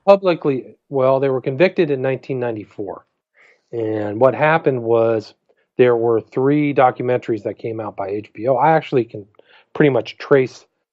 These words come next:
the notion of their innocence to these documentaries, which, uh, I don't think were very, didn't have an integrity towards the truth. Uh, they started blaming the step parents, and so it was perceived in the public that there was an injustice done to three,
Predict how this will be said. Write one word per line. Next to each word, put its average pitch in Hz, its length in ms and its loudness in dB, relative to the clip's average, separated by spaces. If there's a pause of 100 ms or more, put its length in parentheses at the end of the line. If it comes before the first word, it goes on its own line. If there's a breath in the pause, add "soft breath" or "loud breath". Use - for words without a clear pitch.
(140)
the 117 100 -2
notion 135 480 0
of 110 240 -2
their 117 480 2
innocence 156 480 0
to 151 180 -2
these 117 200 -6
documentaries, 104 680 -6
which, 101 400 -12 (500)
uh, 98 300 -8
I 110 120 0
don't 107 220 -4
think 107 220 -2
were 98 180 -4
very, 98 840 -2 (480)
didn't 123 180 4
have 117 140 0
an 107 80 -4
integrity 104 680 -2 (220)
towards 110 300 0
the - 100 -12
truth. 127 400 -2 (540)
Uh, 110 80 -2
they 107 120 0
started 107 280 2
blaming 110 400 0
the 98 60 -12
step - 280 -2
parents, 127 340 -2
and 113 220 -4
so 117 220 4
it 120 40 -2
was 107 160 -6
perceived 190 480 0
in 113 80 -4
the 107 80 -6
public 151 400 2
that 113 160 -2
there 120 100 2
was 110 160 0
an 107 100 -8
injustice 107 560 -4
done 110 220 -8
to 95 100 -14
three, 98 260 -14